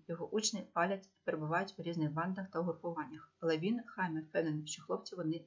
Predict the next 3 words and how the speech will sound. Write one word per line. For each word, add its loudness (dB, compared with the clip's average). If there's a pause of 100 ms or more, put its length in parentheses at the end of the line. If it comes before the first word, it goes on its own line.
здатні. -4 (4000)
Він 8
починає 4